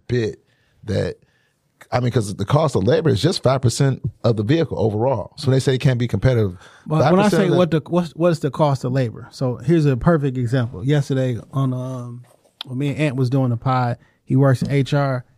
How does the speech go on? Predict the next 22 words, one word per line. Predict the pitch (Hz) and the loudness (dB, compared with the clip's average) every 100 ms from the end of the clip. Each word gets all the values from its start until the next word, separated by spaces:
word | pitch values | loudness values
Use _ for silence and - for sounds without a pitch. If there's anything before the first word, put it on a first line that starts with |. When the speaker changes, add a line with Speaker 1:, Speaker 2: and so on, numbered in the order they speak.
| _ 175 | _ -2
Speaker 2:
at | 135 | -2
an | |
advertising | 123 139 123 120 120 117 117 | 0 0 0 -2 -2 -2 -2
firm, | 127 120 117 | -2 -2 -2
right? | 135 143 - _ _ - - - | -2 -2 -4 _ _ -20 -20 -10
Um, | 127 120 117 113 110 139 143 | -6 -6 -6 -8 -10 -10 -4
the | 123 | 0
rec | 139 170 - | 0 -2 -2
that | 139 | -2
they | 135 | 0
was | 135 | 2
looking | 143 143 143 | 2 2 0
for, | - 156 147 139 _ _ - - | 2 2 2 -4 _ _ -20 -14
ready | 120 135 151 143 | -4 0 0 0
to | |
pay | 123 175 160 | 0 2 2
for, | - 175 165 139 _ - | 2 0 0 -4 _ -4
ninety | 151 160 147 | 2 4 4
thousand | 151 135 127 | 2 2 2
dollars | 123 117 113 | 0 -2 -4
a | |
year. | 110 - | -8 -12